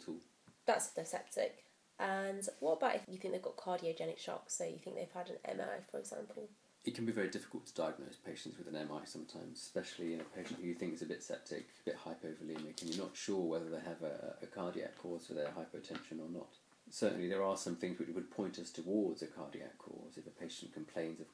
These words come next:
Speaker 1: cardiac pain, if they've gone into atrial fibrillation on their E C G, if you feel they've got pulmonary edema on clinical examination, if they're on any cardiac medication,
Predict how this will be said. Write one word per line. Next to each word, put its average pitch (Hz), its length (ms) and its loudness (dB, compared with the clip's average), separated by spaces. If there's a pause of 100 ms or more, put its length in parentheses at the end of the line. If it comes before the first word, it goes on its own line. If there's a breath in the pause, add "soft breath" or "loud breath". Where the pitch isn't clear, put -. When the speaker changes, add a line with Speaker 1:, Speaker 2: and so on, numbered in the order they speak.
Speaker 1:
cardiac 78 420 -4
pain, 87 300 -2 (560)
if - 120 -6
they've 76 180 -4
gone 80 140 -4
into 78 160 -4
atrial 80 280 -2
fibrillation 80 580 -6
on 78 80 -4
their 76 160 -6
E 73 80 -8
C - 240 -12
G, - 280 -8 (800 soft breath)
if - 100 -8
you 87 60 -6
feel 85 140 0
they've 82 140 0
got - 240 -4
pulmonary 87 340 -2
edema 85 340 0
on 78 140 -4
clinical - 360 -6
examination, 80 600 -4 (400)
if - 60 -16
they're 98 120 -2
on 87 140 0
any 82 100 2
cardiac 80 420 -2
medication, 90 640 -4